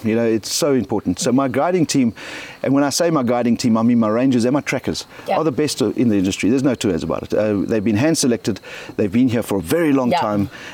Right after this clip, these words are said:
Speaker 1: And, and now, I've got a lot of people knocking on the door to try and get in here to be, to be guides. So I'm very selective when it comes to that.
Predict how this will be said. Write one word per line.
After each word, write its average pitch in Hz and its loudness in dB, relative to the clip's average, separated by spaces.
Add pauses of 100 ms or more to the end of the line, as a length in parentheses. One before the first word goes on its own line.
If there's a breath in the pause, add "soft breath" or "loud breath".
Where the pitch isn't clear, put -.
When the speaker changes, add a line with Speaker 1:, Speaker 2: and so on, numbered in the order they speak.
Speaker 1:
And, 110 2
and 113 -2
now, 113 0
I've 104 -2
got 120 0
a 117 0
lot 120 2
of 120 -4
people 117 0
knocking 110 2
on 104 2
the 98 0
door 101 0
to 92 -8
try 110 -2
and 104 0
get 107 2
in 120 4
here 107 0
to - -6
be, 107 2
to - -8
be 107 0
guides. 87 -4
So 113 0
I'm 127 2
very 196 2
selective 117 0
when 104 2
it 95 -2
comes 95 -4
to - -4
that. 139 -4